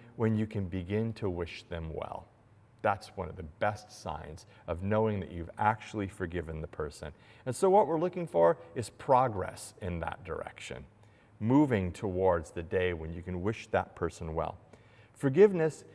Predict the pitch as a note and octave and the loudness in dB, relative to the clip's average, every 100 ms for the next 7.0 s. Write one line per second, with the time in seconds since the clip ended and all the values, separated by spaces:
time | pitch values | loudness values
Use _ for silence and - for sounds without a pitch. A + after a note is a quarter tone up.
0 | - A#2+ G#2+ A2 B2 D3+ - D3 D3+ - | -4 -2 2 4 6 6 4 -4 -8 -2
1 | A2+ G#2+ G#2 G#2 A2 - F#2 - - E2 | 0 2 2 -2 -4 -6 -6 -8 -4 -4
2 | - - D2+ D2 - - _ _ _ _ | -4 -14 -14 -14 -18 -20 _ _ _ _
3 | _ - F#3 F#3+ - - A#2 G#2+ - B2 | _ 2 6 6 4 -2 -2 -2 0 4
4 | C3 D3 D3 B2 A2+ F#2 F#2 E2+ D#2+ C#2+ | 6 4 0 -2 -4 0 0 0 -2 -6
5 | - D#2 E2 - D#2+ D#2+ - - D#3 G#3+ | -4 -6 -6 -6 -6 -8 -14 4 6 6
6 | A#3 E3+ D3 A2 G2+ D#3 F#3+ A2+ E2+ - | 4 0 -2 -2 2 4 2 0 -10 -12